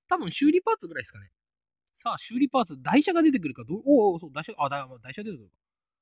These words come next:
で、一応、動力タイヤ、えー、それとトラクションタイヤありなしと。で、パンタグラフ、ライトユニット、えー、どっこいしょと。そうか、今回動力すらもないのか。あちゃー。<laughs> てっきりスロットレスモーター発売されれば、まあ、あの、アイシーのノーマルに組み込んでもいいかなと思ったんだけど。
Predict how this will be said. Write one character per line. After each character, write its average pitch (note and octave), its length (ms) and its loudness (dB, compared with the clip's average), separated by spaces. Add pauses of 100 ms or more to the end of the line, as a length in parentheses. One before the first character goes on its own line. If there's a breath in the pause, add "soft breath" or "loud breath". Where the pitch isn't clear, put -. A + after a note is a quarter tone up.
(200)
で、 D4+ 60 2
一 D#4 120 2
応、 C#4+ 80 4
動 C4 140 2
力 D#4 120 0
タ F#4+ 100 0
イ F4 60 0
ヤ、 - 180 0
え G3 60 -12
ー、 F3+ 60 -12
そ B3+ 100 -8
れ A3+ 80 -8
と F3+ 60 -16
ト F#3 80 -4
ラ G3+ 80 0
ク - 40 -12
シ - 60 -6
ョ - 20 -6
ン A3 40 -4
タ A3+ 80 0
イ - 20 -2
ヤ D3 80 -8
あ D#3 40 -12
り C3 80 -16
な B2 120 -20
し - 80 -18
と。 - 80 -20 (640)
で、 C4 100 -12
パ C4 140 0
ン B3 40 -8
タ B3+ 100 -2
グ A#3 60 -4
ラ G#3 60 -2
フ、 G#3+ 100 -8
ラ F#3 100 0
イ F3 60 -6
ト F#3+ 100 -18
ユ F3+ 60 -12
ニ D3 80 -14
ッ - 20 -20 (120)
ト、 G3 160 -8
え D#3+ 180 -16
ー、 C#3+ 40 -20
ど D3 60 -20
っ - 20 -20 (360)
こ F#3+ 100 -2
い C3 80 -2
し - 80 -16
ょ - 40 -20
と。 - 120 -20 (500)
そ G4+ 160 -2
う C4 40 -4
か、 F#3+ 80 -10
今 E4+ 160 -2
回 D#3 140 -4
動 F#3+ 140 4
力 A#4+ 280 6
す - 100 -2
ら C5 100 10
も A3+ 80 4
な F#3+ 120 2
い F3+ 40 4
の D#3 100 0
か。 - 180 -14 (640)
あ G#3+ 100 -2 (140)
ち - 100 -6
ゃ - 20 0
ー。 B4 880 2
<laughs> - 500 -20
て F#4 80 4
っ - 20 4
き - 120 -12
り E4+ 80 0
ス - 140 -6
ロ A4+ 80 8
ッ - 60 6
ト C#5 60 12
レ C#5+ 80 10
ス - 20 0
モ D5 60 4 (120)
ー G4+ 100 6
タ - 40 10
ー - 20 6
発 C4 160 0
売 B3+ 100 4
さ C4 80 2
れ B3 100 2
れ A#3 60 -2
ば、 D#3+ 300 0 (420 soft breath)
ま D4+ 120 4
あ、 G#3+ 80 8
あ F#3+ 40 4
の、 F3+ 140 -6
ア A#3+ 140 6
イ F4 60 6
シ G#4+ 120 -2
ー G4 40 2
の C4+ 80 0
ノ F#3+ 100 2
ー F3+ 40 0
マ F3+ 100 -4
ル F3 60 -6
に F3+ 80 -6
組 C#4+ 180 0
み D#4 40 0
込 F4+ 80 4
ん - 20 8
で C#4+ 60 6
も A3 80 -2
い C4 40 -4
い A#3+ 40 -4
か A3+ 80 -2
な E3+ 120 -4
と D#3 60 -12
思 D#3 80 -12
っ - 20 -12
た C#3 100 -20
ん - 20 -20
だ A#2+ 60 -18
け A#2 60 -18
ど。 A2+ 80 -20